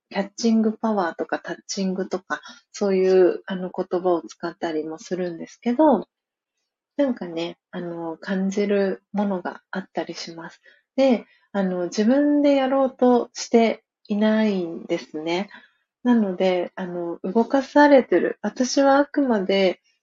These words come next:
あの、マリオネット、その、なんて言うんだろう。あの、マリオネットだったりとか、うーんと、くるみ割り人形じゃないですけど、なんて言うんだろう。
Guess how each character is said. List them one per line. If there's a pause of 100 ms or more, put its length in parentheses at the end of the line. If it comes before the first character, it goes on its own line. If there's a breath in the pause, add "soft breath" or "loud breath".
(720)
あ
の、
マ
リ
オ
ネ
ッ (100)
ト、
そ
の、 (360 soft breath)
な
ん
て
言
う
ん
だ
ろ
う。 (200)
あ
の、 (400)
マ
リ
オ
ネ
ッ
ト
だ
っ
た
り
と
か、 (760)
う
ー
ん (140)
と、 (580)
く
る
み
割
り
人
形
じ
ゃ
な
い
で
す
け
ど、
な
ん
て
言
う
ん
だ
ろ
う。